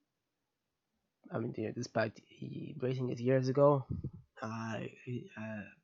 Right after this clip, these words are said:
I can still sort of compare it,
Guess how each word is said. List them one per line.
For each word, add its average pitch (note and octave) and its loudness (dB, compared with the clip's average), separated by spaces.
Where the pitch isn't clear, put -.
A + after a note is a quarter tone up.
I C3 -8
can C3 2
still B2 0
sort C#3+ 4
of B2 -8
compare A#2+ -2
it, - -10